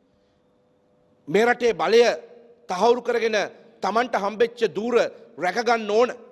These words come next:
ජනාධිපති වගේම ජනාධිපතිගෙන් යැපෙන පරපෝෂිත කණ්ඩායම් අනන්ත අප්‍රමාණ ඉන්නවා.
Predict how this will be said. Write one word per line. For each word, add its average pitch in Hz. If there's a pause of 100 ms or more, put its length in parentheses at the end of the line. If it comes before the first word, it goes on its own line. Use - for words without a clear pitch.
(300)
ජනාධිපති 214
වගේම 202 (540)
ජනාධිපතිගෙන් 233 (220)
යැපෙන 180 (640)
පරපෝෂිත 214
කණ්ඩායම් 247 (680)
අනන්ත 190
අප්‍රමාණ 156
ඉන්නවා. 98